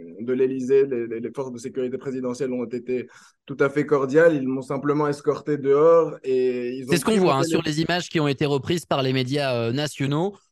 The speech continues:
Speaker 2: On voit une personne qui est accompagnée, euh, vous en l'occurrence, on vous tient par le coude et on vous fait sortir de, de la salle.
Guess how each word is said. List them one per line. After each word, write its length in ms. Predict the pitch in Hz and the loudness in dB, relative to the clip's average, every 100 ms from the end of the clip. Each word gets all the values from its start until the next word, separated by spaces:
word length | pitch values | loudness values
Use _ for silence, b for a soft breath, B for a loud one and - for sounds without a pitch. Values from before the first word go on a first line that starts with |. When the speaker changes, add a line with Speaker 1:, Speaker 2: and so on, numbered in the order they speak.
| _ - | _ -4
Speaker 2:
On 80 | |
voit 100 | 120 | 0
une 80 | 127 | 2
personne 340 | 127 123 160 160 | 0 0 0 0
qui 100 | 127 | 0
est 40 | |
accompagnée, 800 | 117 139 127 131 127 131 156 180 | -2 -2 -2 0 2 2 0 0
euh, 300 | 135 110 101 - | -2 -2 -4 -6
vous 320 | 101 127 240 | -2 0 2
en 80 | 233 | 2
l'occurrence, 540 | 139 131 135 123 185 - | 2 2 0 0 -2 -4
on 60 | 131 | -6
vous 120 | 120 | -4
tient 220 | 110 147 | -2 -2
par 160 | 135 123 | 0 2
le 100 | 120 | 2
coude 260 | 107 175 | 0 0
et 120 | 147 123 | 0 0
on 20 | |
vous 140 | 117 | -2
fait 80 | 120 | -6
sortir 340 | 123 117 - 127 | -4 -4 -4 -2
de, 160 | 117 101 B B B | -2 -2 B B B
de 120 | 113 | 2
la 160 | 127 127 | 2 2
salle. 440 | - 147 165 175 | 2 2 2 0